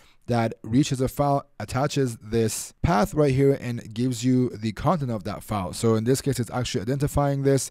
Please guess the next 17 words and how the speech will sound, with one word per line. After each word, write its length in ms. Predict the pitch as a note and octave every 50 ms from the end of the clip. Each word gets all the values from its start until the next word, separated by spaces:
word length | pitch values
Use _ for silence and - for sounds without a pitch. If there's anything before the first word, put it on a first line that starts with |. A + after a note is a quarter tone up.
| - - -
You 40 | B2+
can 140 | - C3 -
also 320 | - B2 C3 B2 - C3+
ask 300 | - B2 A#2+ A2+ - -
it, 100 | A#2+ G#2
"How 140 | G2 A2+ A2+
do 100 | A2 G#2+
I 80 | G2+
exploit 420 | F2+ A#2+ D#3+ - - - D#3+ D#3+ D#3
it?" 140 | D#3 D#3 -
So 100 | - A#2
we 60 | G2+
can 160 | - G#2 G2
go, 300 | F#2+ G2+ G2+ G2 G2 - - - - - - - - - - _ _ _ _ _ _ _ _ - -
"How 340 | F2+ F2+ F2+ F2+ F2+ F#2 E2+
do 180 | D#2+ F2+ F2+
I 320 | F2 E2+ E2 E2 D#2+ F#2